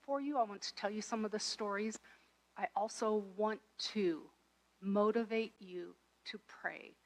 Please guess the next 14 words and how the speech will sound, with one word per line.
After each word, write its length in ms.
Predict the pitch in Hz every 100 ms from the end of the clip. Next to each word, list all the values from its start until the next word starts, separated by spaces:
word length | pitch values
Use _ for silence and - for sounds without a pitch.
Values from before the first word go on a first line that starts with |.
| _ _ _
because 640 | 190 - - 202 196 196 - - 196
we 400 | 233 247 254 262 -
are 360 | 196 190 190 - -
some, 320 | - - 269 - -
we 140 | 233 254
are 160 | 240 -
all 160 | 214 208
missionaries. 580 | 214 208 - 190 180 196
Some 280 | - 240 233
of 100 | 226
us 180 | 226
go 240 | - 208 196
further 440 | - 226 208 208
than 240 | 190 190